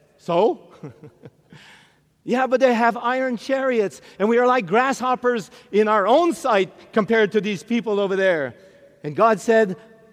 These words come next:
"I didn't ask you to tackle these giants or these walls. I told you that I'm giving it to you." And friends, it's the same thing. It's been the same thing for us. When we've studied this thing as a denomination, we've come to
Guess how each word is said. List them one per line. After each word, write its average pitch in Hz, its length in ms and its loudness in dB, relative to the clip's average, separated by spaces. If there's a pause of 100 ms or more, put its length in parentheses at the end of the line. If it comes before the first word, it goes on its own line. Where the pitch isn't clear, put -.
(240)
"I 170 80 -4
didn't 277 220 -6
ask 269 280 0
you 240 80 -4
to 202 140 -4
tackle 208 460 -4
these 170 260 -8
giants 185 420 -4
or 233 160 0
these 196 260 -6
walls. 202 400 -2 (300)
I 190 160 -2
told 240 400 -4
you 190 240 -6
that 196 180 -4
I'm 214 300 -6
giving 240 360 -6
it 226 340 -12
to 190 80 -16
you." 165 380 -16 (1300)
And 190 140 -6
friends, 254 300 -2
it's 214 160 -4
the 208 100 -2
same 262 380 -4
thing. 262 340 -4 (160)
It's 170 160 -6
been 214 200 0
the 196 100 -2
same 247 320 -4
thing 233 240 -6
for 233 180 -4
us. 156 320 -6 (240)
When 233 220 0
we've 233 200 -2
studied 262 460 -4
this 233 220 -2
thing 247 320 -4
as 233 260 0
a 220 80 -4
denomination, 226 800 -4
we've 180 220 -4
come 247 240 -2
to 208 200 -6